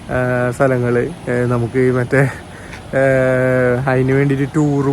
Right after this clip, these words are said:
പോകാനോ, ആ, അങ്ങനെയൊന്നും പോകേണ്ട ആവശ്യമൊന്നുമില്ല എക്സ്പ്ലോർ ചെയ്യാൻ. നമ്മുടെ നാട്ടിൽ തന്നെ മനോഹരമായ സ്ഥലങ്ങൾ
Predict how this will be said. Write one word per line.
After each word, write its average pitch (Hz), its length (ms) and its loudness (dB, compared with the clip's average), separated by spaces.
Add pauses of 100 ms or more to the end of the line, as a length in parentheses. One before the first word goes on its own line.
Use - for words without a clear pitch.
പോകാനോ, 139 380 2 (300)
ആ, - 20 0 (320)
അങ്ങനെയൊന്നും 135 480 -2
പോകേണ്ട 143 320 2
ആവശ്യമൊന്നുമില്ല 135 500 0
എക്സ്പ്ലോർ 127 300 -4
ചെയ്യാൻ. 123 240 0 (540)
നമ്മുടെ 120 220 -2 (100)
നാട്ടിൽ 123 420 0
തന്നെ 131 240 0
മനോഹരമായ 131 580 2
സ്ഥലങ്ങൾ 135 360 0